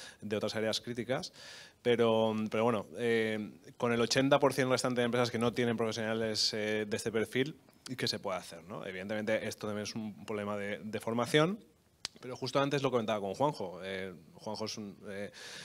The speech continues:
eh, dirige una empresa, eh, dieciocho trabajadores, has comentado, eh, que no tienen un departamento I T, eh, están muy bien asesorados y apoyados con empresas como, como Labrit, pero, pero bueno, Juanjo sí que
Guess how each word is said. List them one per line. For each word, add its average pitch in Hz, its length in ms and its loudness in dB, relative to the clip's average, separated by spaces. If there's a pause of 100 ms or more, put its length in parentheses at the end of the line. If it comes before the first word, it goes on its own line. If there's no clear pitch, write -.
(140)
eh, 104 180 -6
dirige 107 240 -4
una 113 100 2
empresa, 110 720 2
eh, 104 300 -4
dieciocho 110 340 -6
trabajadores, 117 440 -6
has 113 80 -12
comentado, 117 420 -6 (380)
eh, 110 340 -2
que 104 60 -6
no 110 160 0
tienen 104 560 -4
un 110 100 -4
departamento 107 460 -2
I 110 80 0
T, 127 100 0
eh, 143 440 2
están 92 360 -10
muy 101 240 -8
bien 101 160 -2
asesorados 104 480 -2
y 113 40 -2
apoyados 104 460 0
con 107 80 0
empresas 104 320 -4
como, 101 440 -2
como 101 180 2
Labrit, 233 400 6 (460)
pero, 113 600 4
pero 107 100 2
bueno, 127 160 4
Juanjo 127 220 0
sí 131 160 0
que 120 300 0